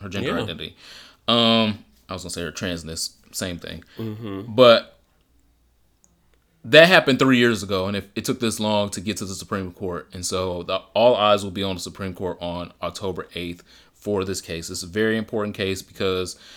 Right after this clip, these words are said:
Speaker 1: if they will do this to, um, white Amy Stevens, you know what they will do to us.
Speaker 2: That's why I talked about the federal, federal courts last week,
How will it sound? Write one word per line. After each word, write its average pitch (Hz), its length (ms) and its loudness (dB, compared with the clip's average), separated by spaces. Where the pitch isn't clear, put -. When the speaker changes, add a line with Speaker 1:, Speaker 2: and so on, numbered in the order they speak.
Speaker 1:
if 101 140 -4
they 113 100 2
will 107 160 2
do 127 200 4
this 135 300 2
to, 110 580 0
um, 98 540 2
white 117 380 2
Amy 117 280 2
Stevens, 127 680 0
you 110 200 -2
know 110 680 2
what 98 160 -8
they 104 120 -2
will 104 140 -4
do 92 400 -6
to 123 220 -6
us. - 480 -12
Speaker 2:
That's 98 180 -10
why 113 160 -2
I - 20 -4
talked 147 260 -10
about 156 220 -2
the 165 160 -6
federal, 180 520 -4
federal 165 320 -2
courts 190 260 -8
last 262 260 -6
week, 127 260 -6